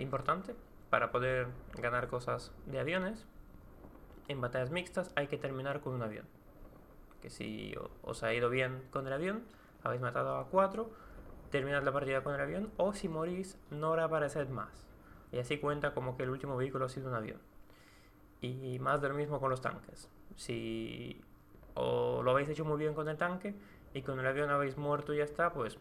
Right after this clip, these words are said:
sacad otro vehículo que sea tanque. Así el progreso cuenta para tanques. Y bueno,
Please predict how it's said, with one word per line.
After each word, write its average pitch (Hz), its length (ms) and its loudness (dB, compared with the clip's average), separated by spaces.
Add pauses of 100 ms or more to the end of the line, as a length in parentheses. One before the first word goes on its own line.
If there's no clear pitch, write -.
(120)
sacad 254 320 6
otro 190 180 4
vehículo 147 340 2
que 135 60 -6
sea 127 180 -4
tanque. - 360 -10 (160)
Así 131 160 -4
el 147 80 -2
progreso 156 540 6
cuenta 151 360 0
para 127 160 2
tanques. 120 460 -12 (800)
Y 147 440 -2
bueno, - 180 -2